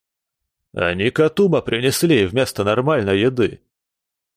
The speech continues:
"Значит, будем есть Катума", — отрезал Малок. "Яльгард и Едремин молодцы. Разжились свежим мясом, пока ты прохлаждался в подвалах. Так что заткнись и послушай.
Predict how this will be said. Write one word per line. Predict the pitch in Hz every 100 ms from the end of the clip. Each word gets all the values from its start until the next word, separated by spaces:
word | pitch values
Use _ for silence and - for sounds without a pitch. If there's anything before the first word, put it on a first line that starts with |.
| _ _ -
"Значит, | 85 82 95 147 139 107
будем | 139 139 117
есть | 117 131
Катума", — | - 139 - 107 90 85 87 _ _ _
отрезал | - 98 - 147 139 151 139
Малок. | 151 139 95 - - _ _ _ _ _ -
"Яльгард | 113 110 160 131 113 - 110
и | 120
Едремин | 151 110 95 90
молодцы. | 95 101 120 - 139 104 - _ _ _ _
Разжились | 101 131 156 135 180 170 165 -
свежим | 107 139 120 110
мясом, | 101 123 - 98 87
пока | - 113 - 135
ты | 101 - 127
прохлаждался | - 113 117 117 131 120 -
в | 104
подвалах. | 117 131 139 101 - - _ _ _ _ -
Так | 165 -
что | 160 107
заткнись | 127 - 139 156 135
и | 107
послушай. | 131 139 107 90 - -